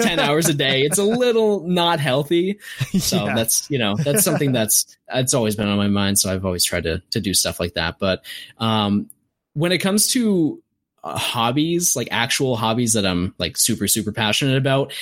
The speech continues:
Speaker 1: um, it's honestly, and it, it's really sad to say this, but it's, I just play more Pokemon.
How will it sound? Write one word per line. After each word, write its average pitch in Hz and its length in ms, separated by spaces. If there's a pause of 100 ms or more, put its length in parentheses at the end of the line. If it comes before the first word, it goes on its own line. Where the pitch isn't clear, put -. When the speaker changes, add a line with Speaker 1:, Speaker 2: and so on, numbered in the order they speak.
(300)
Speaker 1:
um, 98 360 (100)
it's 156 400
honestly, 185 600
and 139 140
it, 147 120
it's 135 180
really 151 220
sad 117 300
to 117 60
say 107 180
this, 135 140
but 117 120
it's, - 260
I 110 120
just 127 260
play 107 200
more 107 160
Pokemon. 131 480